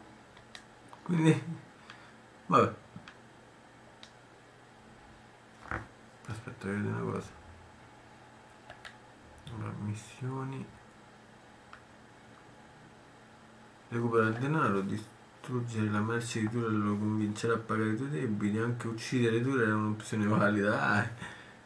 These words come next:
porello, no, non lo uccide. Cercheremo di non ucciderlo. Che cazzo è successo? Aspetta. Niente. Allora. Ability.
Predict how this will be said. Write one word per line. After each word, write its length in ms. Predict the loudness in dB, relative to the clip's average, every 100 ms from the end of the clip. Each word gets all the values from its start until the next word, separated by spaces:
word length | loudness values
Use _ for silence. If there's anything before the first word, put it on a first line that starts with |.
| -4
porello, 380 | 2 2 2
no, 200 | 0 -2 -2
non 220 | -2 0
lo 40 |
uccide. 380 | -2 -4 -6 -6
Cercheremo 560 | -4 -4 0 0 0 0
di 100 | 2
non 180 | 2 0
ucciderlo. 580 | -4 -8 -8 -8 -10 -12 -16 -18 -20 -20 -20 -20 -20 -20 -20 -20 -20 -20 -16
Che 200 | -12 -8 0
cazzo 300 | 2 2 -4
è 20 |
successo? 540 | -4 -4 -4 -6 -8
Aspetta. 560 | -8 -8 -8 -10 -16 -18 -20 -20 -20 -20 -20 -20 -20 -20 -20 -20 -20 -20 -20 -20 -20 -20 -20 -18
Niente. 340 | -10 -10 -10 -20 -20 -20 -20 -20 -20 -20 -20 -20 -20 -20 -20 -20 -20 -6
Allora. 320 | -2 0 -2 -12 -18 -18 -20 -20 -20 -18 -18 -18 -20 -20 -20 -20 -20 -20 -20 -18 -18 -20 -20 -20 -16
Ability. 800 | -2 0 2 0 -2 -2 -4 -8